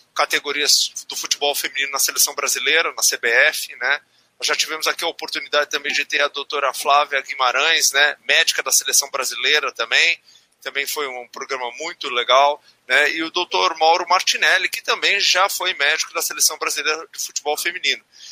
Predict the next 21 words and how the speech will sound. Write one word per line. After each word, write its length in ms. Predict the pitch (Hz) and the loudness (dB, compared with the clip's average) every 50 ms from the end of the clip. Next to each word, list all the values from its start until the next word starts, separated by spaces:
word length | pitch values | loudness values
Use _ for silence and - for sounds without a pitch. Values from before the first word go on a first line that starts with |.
| - - | -8 -4
E 80 | 269 | -4
você, 540 | 285 - 311 247 - - - 190 320 320 - | -2 0 2 4 4 6 6 4 2 2 0
a 60 | - - | -2 -2
gente 300 | - 185 190 - 202 185 | -2 -2 -2 -4 -4 -4
viu 180 | - 165 165 | -8 -10 -12
no 80 | 160 160 | -12 -10
teu 160 | - 180 - | -10 -10 -10
currículo 400 | _ 180 156 165 190 _ _ _ | _ -10 -10 -10 -10 _ _ _
que 80 | _ 190 | _ -4
você 240 | 196 - - - | 0 0 0 0
já 160 | - - 214 - | 0 -2 -4 -4
foi 200 | - 214 214 - | -4 -8 -8 -8
também 540 | _ - 277 277 233 175 - 180 214 226 196 | _ -8 -8 -8 -6 -2 -2 -2 0 0 0
médico 560 | 151 156 180 202 185 - - - - _ _ _ _ _ _ _ _ _ _ - | 2 4 4 4 4 2 0 -2 -2 _ _ _ _ _ _ _ _ _ _ -4
da 120 | 156 170 | -2 2
seleção 540 | 165 - - 196 185 165 - - - 190 185 | 2 2 2 2 0 2 2 2 2 0 -4
brasileira 540 | - - 220 220 - 185 165 185 202 208 220 | -2 -2 0 0 0 0 0 0 0 0 -2
de 100 | - - | -4 -6
futsal 640 | - - - - - - - - - - 196 208 202 | -8 -12 -12 -12 -10 -4 -2 0 2 2 2 0 0
feminino, 640 | - - 214 208 208 202 160 170 185 175 147 131 | 0 -4 -4 -4 -4 -2 0 0 0 0 -2 -4
né? 160 | 135 143 147 | -2 -2 -2